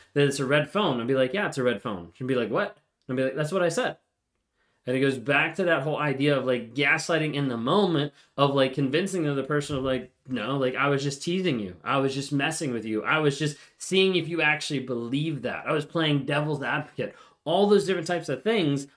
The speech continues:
pop up a lot of times in narcissistic relationships, making people think that they are crazy because of what they're experiencing.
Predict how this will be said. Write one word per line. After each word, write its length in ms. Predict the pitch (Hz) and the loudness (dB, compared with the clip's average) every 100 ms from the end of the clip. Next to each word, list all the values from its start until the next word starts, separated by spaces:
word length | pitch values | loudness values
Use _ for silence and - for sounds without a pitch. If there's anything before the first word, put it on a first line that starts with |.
| _ | _
pop 320 | - 170 180 185 | -6 -2 0 0
up 140 | 170 | 0
a 40 | |
lot 180 | 160 156 | 0 -2
of 80 | 151 | -2
times 220 | 156 147 | -4 -4
in 80 | 156 | -2
narcissistic 500 | 147 143 147 131 127 | -2 -2 -4 -8 -4
relationships, 640 | 123 165 185 156 135 131 | 0 0 -2 -2 -2 -2
making 380 | 139 143 147 143 | -2 -2 -2 -2
people 340 | 143 139 110 - | -2 -4 -4 -2
think 440 | 240 170 160 - _ _ _ _ | 0 0 -2 -12 _ _ _ _
that 100 | 131 | -8
they 140 | 139 | -4
are 120 | 170 214 | -4 -6
crazy 460 | 156 110 78 - _ _ _ _ _ | -6 -6 -10 -18 _ _ _ _ _
because 260 | 123 135 123 | -2 0 0
of 80 | |
what 160 | 123 147 | -2 -2
they're 120 | 143 | -2
experiencing. 680 | 117 - 135 147 135 101 - | -2 -6 -4 0 -2 -4 -14